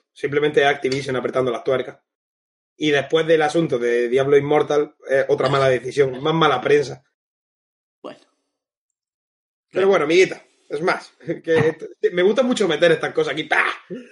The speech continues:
Speaker 2: No, hombre, está
Speaker 1: Rompiendo
Speaker 2: bien,
Speaker 1: esquemas.
Speaker 2: está bien. También es verdad que
Speaker 1: Rompiendo
Speaker 2: hay, hay que destacar que, no sé vosotros, pero yo personalmente he jugado un,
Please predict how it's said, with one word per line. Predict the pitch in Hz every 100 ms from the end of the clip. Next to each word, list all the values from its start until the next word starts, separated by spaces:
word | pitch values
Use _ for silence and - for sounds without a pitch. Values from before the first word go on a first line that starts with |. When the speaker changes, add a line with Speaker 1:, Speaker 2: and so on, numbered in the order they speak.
| - _ 185 - -
Speaker 2:
No, | 170
hombre, | 202
está |
Speaker 1:
Rompiendo | 175 220 202
Speaker 2:
bien, | 139 131
Speaker 1:
esquemas. | - 139
Speaker 2:
está | - 139
bien. | 123 123
También | 110 143 156
es |
verdad | 151 147
que | 123
Speaker 1:
Rompiendo | 156 143 147
Speaker 2:
hay, | -
hay | 127
que | 160
destacar | 143 123 98 110 123 -
que, | - 113 117 _ _ _ _ _ _
no | 135 135
sé | 135
vosotros, | 113 120 101 104
pero | 104
yo | 107 123
personalmente | 117 104 107 101 135 135 143 143 _ _ _ _ _ _ _ _ _ _ _ _
he | 147
jugado | 131 131 120
un, | 120 120 120 -